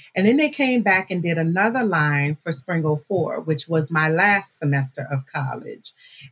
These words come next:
And, uh, we put in again, and we both got it. And so now we are line sisters. She's number nine. My,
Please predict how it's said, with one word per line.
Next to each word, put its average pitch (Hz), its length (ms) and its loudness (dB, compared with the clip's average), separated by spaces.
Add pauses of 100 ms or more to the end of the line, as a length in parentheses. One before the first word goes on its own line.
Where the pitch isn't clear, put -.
(120)
And, 175 720 2 (120)
uh, 156 460 2
we 175 240 -2
put 190 260 2
in 208 180 4
again, 208 680 0
and 170 320 0
we 180 120 -6
both 170 320 -4
got 156 320 0
it. 147 240 0
And 170 120 -2
so 180 160 -2
now 170 480 2
we 247 240 4
are 262 320 4
line 202 380 2
sisters. 185 640 0
She's 226 320 2
number 226 340 4
nine. 185 760 2 (300)
My, 185 600 4